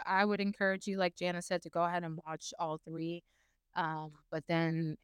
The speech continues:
you know, wa-, you could watch it again before you listen to the next show. But yes, please send us, D M us questions or leave them in the, um,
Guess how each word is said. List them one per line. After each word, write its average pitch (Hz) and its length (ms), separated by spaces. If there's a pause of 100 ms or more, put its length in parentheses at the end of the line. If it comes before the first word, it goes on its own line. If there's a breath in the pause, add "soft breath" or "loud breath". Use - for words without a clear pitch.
you 190 160
know, 151 200
wa-, 156 340
you 160 220
could 151 160
watch 147 280
it - 60
again 160 380
before 160 300
you 156 180
listen 156 240
to 156 120
the 160 120
next 147 240
show. 160 180
But - 160
yes, 156 240
please 196 540
send 185 320
us, 175 360
D 180 200
M 190 160
us 180 400 (440 soft breath)
questions 175 720
or 160 440
leave 165 320
them 160 440 (140)
in 160 280
the, 151 440 (140)
um, 147 440